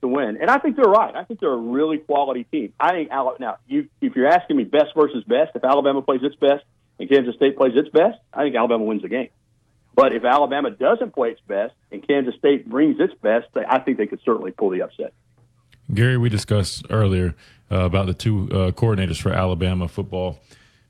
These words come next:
Speaker 2: What are your thoughts on, on the coordinators? Do you feel that both will be here next year? One will be here next year? What are your thoughts?
Speaker 1: Well, they pretty much,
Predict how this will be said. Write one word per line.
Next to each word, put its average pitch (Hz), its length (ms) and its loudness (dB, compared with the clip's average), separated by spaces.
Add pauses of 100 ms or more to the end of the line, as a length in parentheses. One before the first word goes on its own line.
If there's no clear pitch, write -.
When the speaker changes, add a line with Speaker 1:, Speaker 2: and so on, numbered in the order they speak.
(120)
Speaker 2:
What 156 120 0
are 175 60 0
your 139 100 0
thoughts 120 400 0
on, 101 200 2
on 101 100 0
the 101 80 0
coordinators? 104 520 0
Do 87 100 -4
you 95 100 -2
feel 104 240 0
that 95 260 -2 (260)
both 101 340 0
will 117 60 0
be 110 140 2
here 117 140 2
next 113 280 -4
year? 120 160 0
One 107 240 0
will 113 60 2
be 107 160 0
here 107 120 2
next 110 300 -4
year? 110 300 -2
What 104 160 -2
are 113 80 2
your 95 80 0
thoughts? 85 380 -2 (1300)
Speaker 1:
Well, 185 480 6
they 147 220 -4 (1040)
pretty 160 160 -2
much, 139 280 0